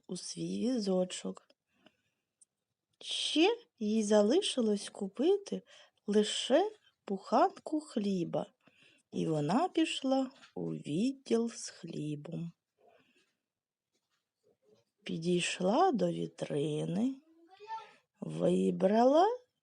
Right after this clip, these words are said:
саму свіжу буханочку хліба і поклала її у корзинку.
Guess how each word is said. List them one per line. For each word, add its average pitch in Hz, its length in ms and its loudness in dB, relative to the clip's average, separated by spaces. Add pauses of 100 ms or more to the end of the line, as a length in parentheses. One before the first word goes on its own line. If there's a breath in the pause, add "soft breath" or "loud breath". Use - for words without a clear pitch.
(220)
саму 370 1040 -6
свіжу 196 840 -2
буханочку 175 1200 -4
хліба 165 640 -8 (520 loud breath)
і - 60 -12
поклала 262 840 0
її 247 360 0
у - 120 -12
корзинку. 175 920 -6